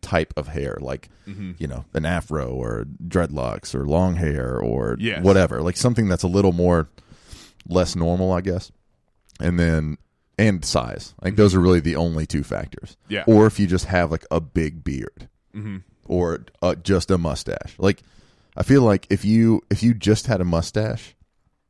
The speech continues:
Speaker 2: Yeah.
Speaker 1: you would probably get, like, uh,
Speaker 2: "Dude, you look exactly like
Speaker 1: Nick
Speaker 2: Tom
Speaker 1: Offerman
Speaker 2: Selleck."
Speaker 1: or something.
Speaker 2: <laughs> Yeah, or
Speaker 1: Like,
Speaker 2: Nick Offerman.
Speaker 1: well, you
Speaker 2: Yeah,
Speaker 1: used to
Speaker 2: it's
Speaker 1: get
Speaker 2: just
Speaker 1: Tom
Speaker 2: like
Speaker 1: Selleck all the time.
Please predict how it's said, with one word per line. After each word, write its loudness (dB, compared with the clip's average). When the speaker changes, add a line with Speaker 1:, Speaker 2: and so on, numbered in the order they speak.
Speaker 2:
Yeah. 0
Speaker 1:
you 6
would 6
probably 4
get, 2
like, 0
uh, 0
Speaker 2:
"Dude, -6
you -2
look -6
exactly -12
like -2
Speaker 1:
Nick 2
Speaker 2:
Tom 4
Speaker 1:
Offerman 2
Speaker 2:
Selleck." -2
Speaker 1:
or 0
something. -4
Speaker 2:
<laughs> -
Yeah, -2
or -6
Speaker 1:
Like, 4
Speaker 2:
Nick 0
Offerman. -4
Speaker 1:
well, 4
you 4
Speaker 2:
Yeah, 4
Speaker 1:
used 4
to 2
Speaker 2:
it's 4
Speaker 1:
get 6
Speaker 2:
just 0
Speaker 1:
Tom 4
Speaker 2:
like 0
Speaker 1:
Selleck 0
all 0
the -4
time. -4